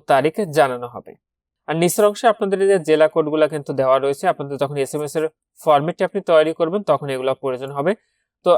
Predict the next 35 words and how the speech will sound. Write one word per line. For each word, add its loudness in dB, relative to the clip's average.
আবেদনের 0
নিয়মাবলী 0
যে 4
ভিডিওটি 0
রয়েছে -2
সেটি -4
অবশ্যই 2
আপনারা -6
দেখে 0
তারপরে 0
আবেদনটি -8
করবেন। 0
তো 0
এখানে 2
এই 0
ছিল 2
বাংলাদেশ 0
সেনাবাহিনীর -2
সৈনিক -4
পদের 2
নিয়োগ -8
বিজ্ঞপ্তি। -2
যারা 4
আবেদনটি -4
করতে -4
চাচ্ছেন 0
আবেদনটি 0
কিন্তু 0
শুরু 2
হবে 4
একুশে -2
ডিসেম্বর 0
দুই 0
হাজার 0
চব্বিশ -2